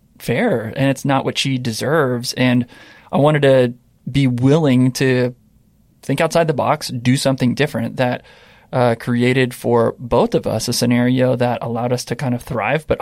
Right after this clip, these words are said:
also be even more united, which sounds crazy, but w-, we're more united, I'd say, in our finances because we have two separate accounts.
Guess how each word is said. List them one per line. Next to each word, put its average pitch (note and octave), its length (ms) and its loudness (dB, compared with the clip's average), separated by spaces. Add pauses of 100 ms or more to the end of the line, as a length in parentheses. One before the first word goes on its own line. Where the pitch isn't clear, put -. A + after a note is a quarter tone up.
also C3 240 0
be C3 120 -4 (140)
even B2+ 200 -2
more A2 180 -4
united, A#2 540 -4
which D3+ 160 -12
sounds B2 200 -4
crazy, A#2+ 360 -4
but A2+ 200 -6 (320)
w-, - 260 -4
we're C3+ 160 2
more C3 180 4
united, B2 320 2
I'd A#2 160 -4
say, A#2+ 120 -2
in A#2 100 -4
our B2+ 100 2
finances A#2 480 -4
because B2 680 -2
we B2 80 -4
have A#2+ 260 -8
two - 140 -10
separate A2+ 300 -8
accounts. G#2+ 400 -12